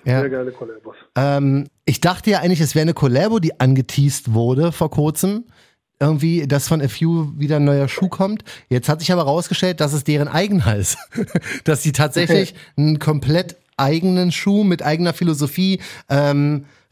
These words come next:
Speaker 1: rausbringen werden jetzt demnächst. Und es ist keine Collabo, sondern es ist über ihre eigene A Few
Speaker 2: Schuhmarke, ja.
Speaker 1: Schuhmarke,
Speaker 2: Das ist
Speaker 1: A
Speaker 2: cool.
Speaker 1: Few Goods.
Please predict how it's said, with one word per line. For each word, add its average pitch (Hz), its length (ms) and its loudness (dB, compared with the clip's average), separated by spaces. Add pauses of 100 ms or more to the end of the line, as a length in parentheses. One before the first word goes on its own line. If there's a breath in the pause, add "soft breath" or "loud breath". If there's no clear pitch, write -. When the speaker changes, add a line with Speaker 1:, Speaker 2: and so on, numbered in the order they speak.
Speaker 1:
rausbringen 147 680 2
werden 160 280 0
jetzt 165 260 -4
demnächst. 170 500 0 (220 loud breath)
Und 139 140 0
es 139 80 -2
ist 147 140 -2
keine 151 220 0
Collabo, 175 420 0
sondern 151 220 0
es 143 120 -6
ist 139 120 -4
über 151 200 0
ihre 147 260 0
eigene 170 540 0 (140)
A 139 80 0
Few 170 520 0 (160)
Speaker 2:
Schuhmarke, 143 400 -4
ja. - 40 -14
Speaker 1:
Schuhmarke, 175 520 2
Speaker 2:
Das - 60 -2
ist - 0 -
Speaker 1:
A 143 100 4
Speaker 2:
cool. 143 60 0
Speaker 1:
Few 170 160 4
Goods. 151 420 -2